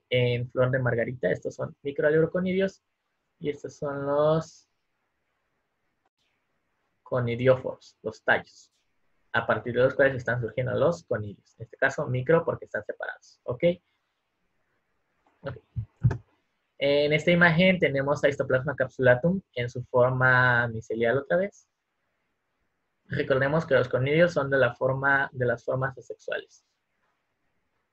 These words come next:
Manténganlo en cuenta. Y, bueno, aquí esto podría parecer una levadura, pero no lo es. Si observan con atención, tiene contenido.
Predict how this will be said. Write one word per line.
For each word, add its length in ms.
Manténganlo 720
en 60
cuenta. 200
Y, 680
bueno, 200
aquí 560
esto 340
podría 320
parecer 480
una 200
levadura, 540
pero 260
no 120
lo 220
es. 180
Si 380
observan 400
con 160
atención, 680
tiene 360
contenido. 580